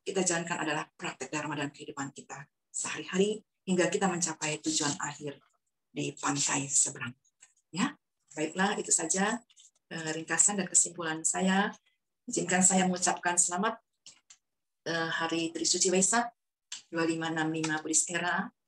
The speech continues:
Ya. Semoga kita semua sekali lagi dapat menjadi murid Buddha yang baik, yakni yang bisa melaksanakan Dharma dalam kehidupan kita sehari-hari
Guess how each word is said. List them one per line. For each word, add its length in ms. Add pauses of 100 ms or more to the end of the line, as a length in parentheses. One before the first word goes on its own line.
Ya. 160 (680)
Semoga 600
kita 200
semua 520
sekali 280
lagi 240
dapat 240
menjadi 640
murid 320
Buddha 200
yang 200
baik, 240 (680)
yakni 360
yang 80
bisa 320
melaksanakan 680
Dharma 440
dalam 240
kehidupan 320
kita 360
sehari-hari 920